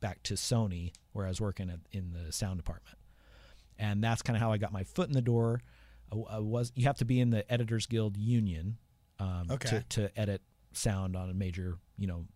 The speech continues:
Speaker 1: union motion picture.
Speaker 2: Okay.
Speaker 1: And, uh, so I wasn't doing that, so I, I couldn't edit or do anything of that kind. So being the runner was how you had to start out and,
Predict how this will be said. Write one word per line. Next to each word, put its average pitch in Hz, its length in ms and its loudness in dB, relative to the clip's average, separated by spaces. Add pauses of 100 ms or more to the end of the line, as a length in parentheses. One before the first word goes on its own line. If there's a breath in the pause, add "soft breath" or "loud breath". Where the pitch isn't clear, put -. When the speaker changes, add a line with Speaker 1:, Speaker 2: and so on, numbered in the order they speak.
(140)
Speaker 1:
union 98 440 0
motion 92 300 -4
picture. 87 320 -6 (300 loud breath)
Speaker 2:
Okay. 120 260 -8 (100)
Speaker 1:
And, 104 480 0
uh, 95 240 -2 (120)
so 131 140 0
I 117 60 2
wasn't 131 320 2
doing 110 220 4
that, 104 320 0
so 104 180 0
I, 95 180 -2
I 107 80 -6
couldn't 110 380 0
edit 95 340 0
or 98 120 -2
do 101 160 0
anything 92 480 -4 (320)
of 98 100 -4
that 92 220 -4
kind. 90 340 -12
So 92 340 0 (680 soft breath)
being 120 220 6
the 104 80 2
runner 107 380 2
was 92 180 0
how 110 100 2
you 92 160 0
had 95 140 -4
to 90 60 -4
start 90 340 -4
out 85 240 -6 (200)
and, 87 300 -4